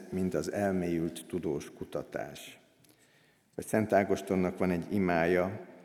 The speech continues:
azt mondja, „Aki képedre és hasonlatosságodra alkottad meg az embert, aki, ha magát megismeri, téged ismer meg.”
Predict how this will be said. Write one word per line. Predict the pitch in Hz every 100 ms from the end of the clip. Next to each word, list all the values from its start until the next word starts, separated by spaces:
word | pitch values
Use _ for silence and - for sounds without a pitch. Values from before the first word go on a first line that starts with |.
| - - -
azt | - -
mondja, | 101 95 92
„Aki | 95 101 -
képedre | - 143 139 107 101 95
és | 87 85
hasonlatosságodra | - 107 - 110 95 92 98 - 101 85 87 87 85
alkottad | - 101 101 - 98 - 85
meg | 92 87
az | 87 87
embert, | 90 92 92 101 101 - - - - - - - _
aki, | - 110 107
ha | 95
magát | 98 110 120 110 92 -
megismeri, | 101 95 101 - 104 95 98 101 - - - - - -
téged | 113 101 82 73
ismer | 69 - 85 62 71
meg.” | 58 - -